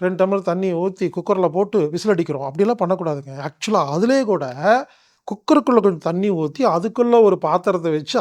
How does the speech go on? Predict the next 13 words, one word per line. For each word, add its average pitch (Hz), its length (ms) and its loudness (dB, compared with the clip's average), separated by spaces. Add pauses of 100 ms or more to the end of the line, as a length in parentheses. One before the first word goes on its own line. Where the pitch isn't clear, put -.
(100)
அதுக்குள்ள 226 400 -2 (100)
அரிசியும் 185 380 -4
தண்ணியும் 165 380 -4
ஊத்தி, 147 200 -6 (120)
மூடி 190 200 0
வச்சு, 156 320 -4 (640)
விசில் 180 300 -2
வச்சு 180 220 0
எடுத்தீங்கன்னா, 156 540 -4 (440)
குக்கருக்குள்ளேயே 247 800 4 (120)
டபுள் 196 260 4
பாயில் 165 280 4
பண்ணலாம். 135 380 -8